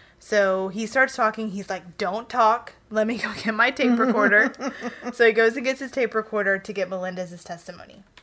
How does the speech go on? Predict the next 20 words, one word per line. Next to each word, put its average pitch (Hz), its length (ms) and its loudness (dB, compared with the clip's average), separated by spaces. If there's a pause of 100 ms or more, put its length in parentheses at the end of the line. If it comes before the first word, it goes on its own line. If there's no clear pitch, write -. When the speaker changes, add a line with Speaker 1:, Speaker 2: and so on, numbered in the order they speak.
(120)
Speaker 1:
And 214 160 -6
this 240 180 -4
is 226 120 -10
what 208 440 0
Gilbert 190 280 -2
Melendez 175 440 -10
says. - 480 -16
He 262 200 -6
states 190 440 -8
that 190 280 -4 (100)
he 220 140 -6
and 277 120 -6
Spence 208 380 -6
have 202 160 -10
been 196 140 -8
riding 190 340 -2
around 190 280 -4
in 185 100 -10
Spence's 196 440 -10
car, 190 520 -2